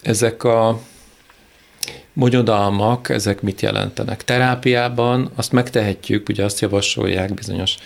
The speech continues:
irányzatokban, és szerintem ez egy nagyon segítő gondolat, hogy amikor a, a borderline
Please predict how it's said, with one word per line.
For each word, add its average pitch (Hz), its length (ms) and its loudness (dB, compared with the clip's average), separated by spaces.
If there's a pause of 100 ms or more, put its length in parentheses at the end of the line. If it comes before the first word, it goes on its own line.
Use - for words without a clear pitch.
(920)
irányzatokban, 110 760 2
és 107 80 0
szerintem 113 280 0
ez 117 60 2
egy 117 60 4
nagyon 117 460 4
segítő 107 680 0
gondolat, 104 640 2
hogy 113 180 0
amikor 104 540 2
a, 101 280 2
a 107 60 2
borderline 107 800 4